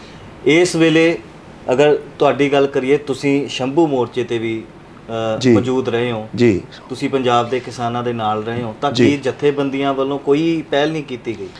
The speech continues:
Speaker 2: ਨਹੀਂ, ਪੰਜਾਬ ਦੀਆਂ ਜਥੇਬੰਦੀਆਂ ਪਹਿਲਾਂ ਵੀ ਸਾਡੇ ਨਾਲ ਇਸ ਮਸਲੇ 'ਤੇ ਨਾਲ ਰਹੀਆਂ।
Speaker 1: ਹੂੰ।
Speaker 2: ਅਹ, ਜਿਹੜੀ ਭਾਰਤੀ ਕਿਸਾਨ ਯੂਨੀਅਨ ਡਕੌਂਦਾ ਦੇ, ਅਹ, ਮੰਨ ਲਓ ਜਿਹੜੇ ਇੱਥੋਂ ਦੇ ਮਹਿਮਾ ਸਿੰਘ ਹੋਣੀ ਹੈ,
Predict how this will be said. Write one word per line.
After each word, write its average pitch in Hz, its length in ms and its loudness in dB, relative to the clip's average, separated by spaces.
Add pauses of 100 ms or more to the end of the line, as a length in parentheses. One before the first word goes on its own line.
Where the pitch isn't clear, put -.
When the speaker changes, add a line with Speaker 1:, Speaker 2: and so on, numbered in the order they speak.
(500)
Speaker 2:
ਨਹੀਂ, 240 140 4
ਪੰਜਾਬ 143 560 4
ਦੀਆਂ 175 200 4
ਜਥੇਬੰਦੀਆਂ 139 680 2
ਪਹਿਲਾਂ 165 320 2
ਵੀ 156 80 0
ਸਾਡੇ 120 280 0
ਨਾਲ 117 240 2
ਇਸ 120 200 -2
ਮਸਲੇ 113 280 -2
'ਤੇ 143 140 0
ਨਾਲ 127 220 2
ਰਹੀਆਂ। 160 260 4
Speaker 1:
ਹੂੰ। - 380 -12
Speaker 2:
ਅਹ, 120 1000 -4 (140)
ਜਿਹੜੀ 135 200 2
ਭਾਰਤੀ 127 400 2
ਕਿਸਾਨ 131 300 -2
ਯੂਨੀਅਨ 139 180 -4
ਡਕੌਂਦਾ 143 500 2
ਦੇ, 123 400 0 (300)
ਅਹ, 113 300 -6
ਮੰਨ 117 180 -2
ਲਓ 117 100 0
ਜਿਹੜੇ 120 260 0
ਇੱਥੋਂ 123 260 -4
ਦੇ 113 300 0 (240)
ਮਹਿਮਾ 139 320 0
ਸਿੰਘ 127 200 -2
ਹੋਣੀ 110 280 0
ਹੈ, 113 220 -4